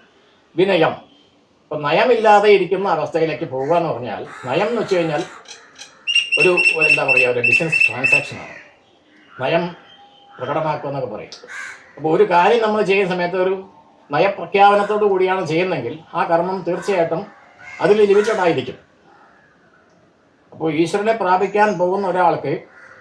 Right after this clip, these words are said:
ഒരു നയം ഉണ്ടാവാൻ പറ്റില്ല. എന്ന് വെച്ചാൽ ഈശ്വരനെ അനുഭവിച്ച ശേഷം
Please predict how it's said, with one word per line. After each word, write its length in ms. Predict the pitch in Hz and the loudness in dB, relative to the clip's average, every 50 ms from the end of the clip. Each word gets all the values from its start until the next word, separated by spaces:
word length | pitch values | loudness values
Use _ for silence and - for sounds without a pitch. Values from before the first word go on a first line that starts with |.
| - - 160 | -12 -4 0
ഒരു 360 | 170 190 196 208 202 202 - - - - - - | 4 4 6 6 4 2 -2 -10 -20 -16 -8 -4
നയം 300 | 151 165 196 220 220 202 | 0 0 2 2 0 0
ഉണ്ടാവാൻ 340 | 196 185 190 185 185 185 180 | 0 2 2 0 0 0 0
പറ്റില്ല. 280 | 170 - - 143 - - | -2 -2 -4 -6 -10 -10
എന്ന് 420 | - - _ _ _ _ - 127 | -12 -16 _ _ _ _ -16 -10
വെച്ചാൽ 300 | 127 165 175 190 208 208 208 _ _ _ _ _ _ _ - - | -6 -4 -2 -2 -2 -4 -6 _ _ _ _ _ _ _ -2 0
ഈശ്വരനെ 360 | 165 160 160 185 196 202 202 | 0 0 0 0 0 0 0
അനുഭവിച്ച 420 | 180 180 180 170 196 196 196 208 | 2 0 0 0 0 0 0 -2
ശേഷം 360 | 185 170 175 160 - 185 190 | -2 0 0 0 0 -4 -6